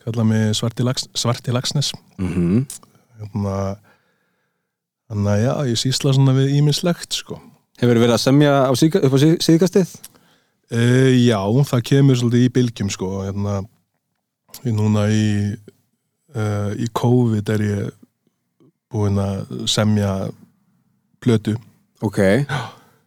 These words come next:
Speaker 1: Eitt lag er komið út af henni, sko. En
Speaker 2: Einmitt.
Speaker 1: hérna, síðan á bara eftir að fín pússa hana aðeins og slípa hana til og svona og, og hérna, hvenær hún kemur út veit ég, veit ég ekki alveg, en, en hún kemur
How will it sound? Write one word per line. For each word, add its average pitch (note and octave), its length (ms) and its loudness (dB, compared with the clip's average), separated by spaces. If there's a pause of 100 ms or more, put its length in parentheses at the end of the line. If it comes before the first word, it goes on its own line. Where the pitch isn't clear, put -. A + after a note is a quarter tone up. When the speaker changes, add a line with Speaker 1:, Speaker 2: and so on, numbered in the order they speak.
(380)
Speaker 1:
Eitt A#2 300 -4
lag B2 240 4
er A2+ 60 2
komið A#2 380 4
út A#2+ 100 -6
af B2 100 0
henni, D3 360 4
sko. D#3+ 200 -2 (560)
En G2+ 80 -2
Speaker 2:
Einmitt. F#2 260 0
Speaker 1:
hérna, G#2 400 -2 (1200)
síðan G2 280 -2
á F#2+ 120 -2
bara G2+ 180 -2
eftir G#2+ 220 -4
að A2 240 0 (120)
fín B2 640 -2
pússa C3 320 -2
hana B2+ 200 0
aðeins C3 180 -2
og B2 80 -2
slípa C3+ 240 -2
hana B2+ 160 2
til D3 340 2
og C#3+ 80 0
svona E3 300 0
og, G2+ 160 -8 (720)
og A2 180 -20
hérna, G#2 260 -10 (960)
hvenær A2 240 -2
hún G#2+ 60 -8
kemur A2 180 2
út B2 320 0
veit A#2 160 0
ég, A#2 220 0
veit A#2+ 200 -2
ég A#2 120 2
ekki A2+ 100 -2
alveg, A2 320 -2
en, G#2+ 220 -2
en G#2 200 -2
hún A2 140 -2
kemur G#2+ 380 -2